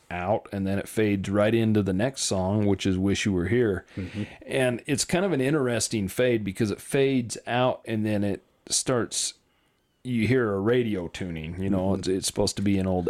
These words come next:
Speaker 1: A M radio tuning. And I guess they actually recorded it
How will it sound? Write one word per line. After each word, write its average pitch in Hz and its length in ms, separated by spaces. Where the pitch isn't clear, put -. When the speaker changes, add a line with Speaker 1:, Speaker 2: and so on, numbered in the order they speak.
Speaker 1:
A 110 180
M 98 180
radio 101 340
tuning. 92 360
And 90 80
I 90 80
guess 143 260
they 107 280
actually 110 360
recorded 131 600
it 92 280